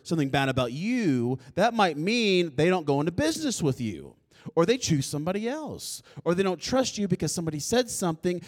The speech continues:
So slander, you see, practically could literally, practically tear down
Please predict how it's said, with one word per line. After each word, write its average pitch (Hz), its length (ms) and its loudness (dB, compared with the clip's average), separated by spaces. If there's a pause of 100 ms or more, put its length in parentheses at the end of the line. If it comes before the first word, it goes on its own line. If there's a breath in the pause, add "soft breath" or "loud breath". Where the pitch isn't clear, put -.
(140 loud breath)
So 180 160 2
slander, 226 580 -2
you 202 120 0
see, 180 180 -6
practically 202 680 -2
could 165 200 -2
literally, 156 880 2 (280 soft breath)
practically 190 720 2
tear 196 380 2
down 160 600 2